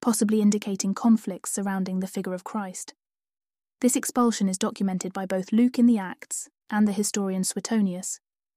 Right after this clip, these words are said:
though the interpretation of these events is subject to debate. Some scholars argue that Luke's account might be hyperbolic, pointing to the absence of any significant reference to this presumably traumatic event in later texts,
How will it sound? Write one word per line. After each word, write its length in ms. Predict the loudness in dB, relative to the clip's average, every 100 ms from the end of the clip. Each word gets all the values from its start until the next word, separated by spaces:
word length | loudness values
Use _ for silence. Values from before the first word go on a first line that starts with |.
| _ 4
though 140 | 6
the 120 | 8
interpretation 680 | 6 4 0 2 2 2 0
of 80 | -2
these 200 | -4 -2
events 320 | -4 -4 -4
is 100 | -4
subject 380 | -4 -4 -6 -6
to 80 |
debate. 460 | -6 -6 -6 -10 -16 _ _ _ _ _ -6
Some 220 | 6 6
scholars 380 | 6 2 0 0
argue 280 | -2 0 -2
that 120 | 0
Luke's 300 | 2 2 0
account 320 | -6 -4 -2
might 180 | -2 -2
be 120 | -4
hyperbolic, 680 | -4 -4 -4 -4 -4 -4 -12 _ _ _ 2
pointing 380 | 8 8 8
to 80 | 2
the 120 | 0
absence 440 | -2 -2 -2 -4 -4
of 120 | -4
any 220 | 4 4 4
significant 560 | 2 2 2 -2 -2
reference 440 | -4 -4 -8 -10 -8
to 100 | -6
this 160 | -6
presumably 560 | -2 0 4 4 4 -2
traumatic 560 | -2 0 0 -2 -6 -6
event 320 | -4 -4 -2
in 80 | -2
later 260 | -2 -4
texts, 560 | -8 -10 -10 -10 -10